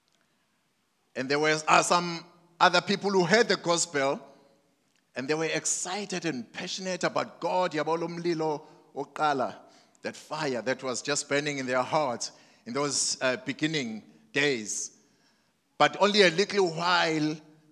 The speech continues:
they soon gave up. And then afterwards, maybe, um, they were not even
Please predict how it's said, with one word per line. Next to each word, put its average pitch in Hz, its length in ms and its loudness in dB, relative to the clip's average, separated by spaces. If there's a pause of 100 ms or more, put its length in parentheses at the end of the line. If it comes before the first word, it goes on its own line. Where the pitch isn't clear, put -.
(800)
they 139 180 -4
soon 175 500 -4 (460)
gave 151 320 0
up. - 500 2
And 127 120 -6
then 151 120 2
afterwards, 175 800 2
maybe, 151 520 -2 (420)
um, 131 460 2 (280)
they 139 80 -2
were 143 120 0
not 156 180 -4
even 135 320 -6